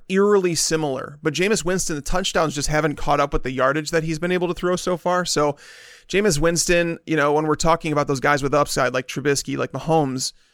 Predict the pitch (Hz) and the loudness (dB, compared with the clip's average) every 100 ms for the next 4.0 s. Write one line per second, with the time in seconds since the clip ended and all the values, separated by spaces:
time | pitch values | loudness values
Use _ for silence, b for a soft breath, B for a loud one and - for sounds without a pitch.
0 | _ - 196 254 147 170 147 131 - 147 | _ -2 2 4 2 2 0 -2 -2 -2
1 | - 131 139 - 120 120 131 - - 147 | -2 -4 -4 -4 -6 -8 -10 -10 -2 0
2 | 135 160 170 165 151 151 143 147 - 135 | 2 2 2 0 0 -2 -2 -6 -2 0
3 | 147 135 - B 151 147 143 76 139 127 | 2 0 -8 B -6 0 0 2 2 2